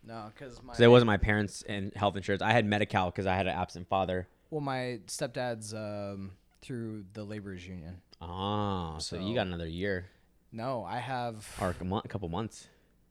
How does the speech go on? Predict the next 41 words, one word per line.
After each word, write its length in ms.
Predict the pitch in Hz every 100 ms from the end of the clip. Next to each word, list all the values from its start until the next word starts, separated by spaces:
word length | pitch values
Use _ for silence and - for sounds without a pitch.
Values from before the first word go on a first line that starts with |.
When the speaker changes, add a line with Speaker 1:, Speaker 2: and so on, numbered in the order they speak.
| _ -
Speaker 1:
what, 180 | - 101 - - -
April, 480 | 110 - 113 101 - - _ _ _ _ _ _ _ _ _ _
May, 240 | 95 85 82
June, 240 | 85 80
July, 300 | 85 71 69 55
August, 300 | 64 55 -
September. 360 | - 87 69 - -
I 100 | 175
have 100 | 214
five 520 | - 190 180 170 135
months. 720 | 147 143 123 85 - - - _ -
Speaker 2:
Oh, 80 | 151
that's 140 | 151
plenty 260 | - 151 135
of 60 |
time. 260 | - 107 98 _ _ _
You 140 | - 135
have 100 | 139
to 60 | 135
look 140 | 131
up 140 | 131
when 100 | 120
open 220 | 113 110 113
enrollment 400 | 98 95 98 90
is. 160 | 90
That's 200 | - 135 151
actually 180 | -
one 120 | 139 120
thing 100 | 110
I 80 |
need 160 | 107 110
to 40 |
been 200 | 101 101
do-, 140 | 98 104
Speaker 1:
Yeah. 100 | 110
Speaker 2:
I 80 | 104
need 140 | 107
to 100 | 95
do 160 | 101 98
is 120 | 87
get 240 | 101 95